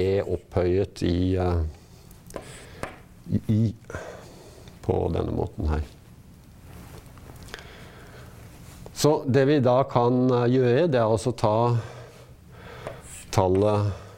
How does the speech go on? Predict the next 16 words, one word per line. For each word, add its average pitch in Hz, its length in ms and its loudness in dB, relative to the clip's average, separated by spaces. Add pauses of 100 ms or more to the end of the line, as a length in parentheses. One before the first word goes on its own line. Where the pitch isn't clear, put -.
(240)
t, 147 340 0 (1700)
og 110 100 2
så 113 160 4
kan 107 180 2
vi 113 100 4
dele 90 480 2
det 101 180 2
ut 120 260 -6
med 95 440 2 (760)
g, 117 360 2 (2250)
og 117 240 4
se 117 160 4
hva 104 200 4
vi 104 300 4
får 104 300 4
her. 139 280 2